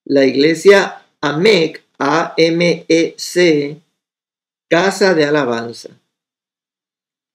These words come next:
Eh, el pastor de esa iglesia se llama Misraín Esquilín,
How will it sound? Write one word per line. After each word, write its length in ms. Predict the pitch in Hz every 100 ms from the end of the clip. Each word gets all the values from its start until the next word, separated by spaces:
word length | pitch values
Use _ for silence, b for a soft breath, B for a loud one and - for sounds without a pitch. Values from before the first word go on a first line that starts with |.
| _ _ _ _ _
Eh, 500 | - 143 135 127 120 -
el 220 | 170 165
pastor 640 | 175 170 - 202 226 240
de 140 | 226 220
esa 200 | 220 214
iglesia 720 | 202 214 220 220 170 156 156
se 260 | - 156 147
llama 640 | 185 196 175 160 160 _ _ _ _ _ _ _ _ _ _ _
Misraín 1400 | 143 156 160 156 151 143 147 143 143 160 190 202 240 262 _ _ _ _ _ _ _ _ _ _ -
Esquilín, 920 | 226 226 - 233 185 131 135 165